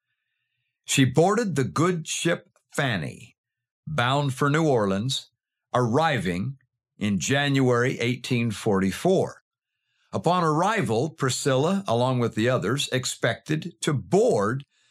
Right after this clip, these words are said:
the church-owned steamship, the Maid of Iowa, to sail upriver to Nauvoo. But the Maid of Iowa was tied to the dock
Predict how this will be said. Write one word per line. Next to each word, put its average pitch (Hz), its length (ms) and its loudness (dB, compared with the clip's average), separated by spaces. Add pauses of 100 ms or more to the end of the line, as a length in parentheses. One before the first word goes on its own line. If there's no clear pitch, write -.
(280)
the 131 140 -2
church-owned 196 1040 -2
steamship, 147 800 -2 (360)
the 170 100 2
Maid 131 240 2
of 151 100 4
Iowa, 147 580 -2 (400)
to 143 120 0
sail 143 400 0
upriver 127 400 0
to 147 100 0
Nauvoo. 143 600 2 (1040)
But 131 120 -2
the 135 80 0
Maid 143 220 2
of 127 80 2
Iowa 143 500 0
was 117 240 -2
tied 156 540 0
to 147 100 0
the 147 160 -2
dock 131 600 0